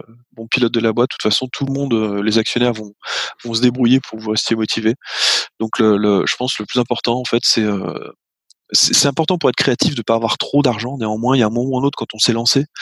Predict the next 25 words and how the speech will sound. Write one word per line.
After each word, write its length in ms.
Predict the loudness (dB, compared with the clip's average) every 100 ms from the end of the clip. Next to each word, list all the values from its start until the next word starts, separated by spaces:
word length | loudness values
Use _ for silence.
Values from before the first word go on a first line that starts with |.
| -10 -10 -10 -6
en 140 | -2
avoir, 300 | 0 2 2
c'est 100 | 0
quand 120 | -2 -4
même, 80 | -2
ça 160 | 0 0
aide 100 | 0
bien. 180 | -2 -2 _ -18
Donc, 100 | -10
je 60 |
pense 140 | -4 -2
qu'il 120 | -2
faut 140 | -2
essayer 180 | -2 0
d'aller 200 | 2 2
chercher 260 | 2 0 0
le, 180 | 0 0
le 260 | -2 -8 -10 -14 -20 _ _ _
plus, 180 | -8 -8 -8
plus 220 | -6 -2
que 100 | 0
ce 60 | -2 -2
qu'on 100 | -4
essaye, 380 | 2 2 2
euh, 260 | 2 2 -2